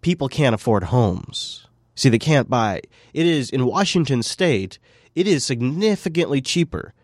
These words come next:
for me to live in an R V that I can drive around and move, that has chairs, that has a full kitchen, that has televisions, that has a bed, that has all of the things that I, I would have to go put on credit to have. See, if I got an apartment,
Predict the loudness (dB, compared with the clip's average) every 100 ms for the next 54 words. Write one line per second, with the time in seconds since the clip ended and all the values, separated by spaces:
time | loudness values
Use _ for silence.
0 | -4 0 2 2 0 0 2 2 2 4
1 | 2 2 0 -2 -10 _ -2 0 0 0
2 | 2 2 2 2 2 2 2 2 2 2
3 | 2 -2 -10 -4 0 2 0 -4 -2 2
4 | 2 4 4 2 0 0 -2 -6 -2 -2
5 | 2 0 2 2 2 2 -2 -8 -4 -4
6 | -4 0 2 2 0 2 2 2 -2 -6
7 | -10 -2 0 0 -2 -4 -4 0 0 2
8 | 0 -2 -6 _ -6 -2 0 0 0 -2
9 | 0 2 2 0 0 2 2 2 2 2
10 | 2 0 0 2 2 0 0 0 0 0
11 | 0 0 0 0 0 -2 -10 _ -8 -4
12 | 0 0 -2 -8 _ _ _ _ _ _
13 | _ _ _ _ _ _ _ _ _ _
14 | _ _ -2 0 2 2 2 2 0 2
15 | 2 0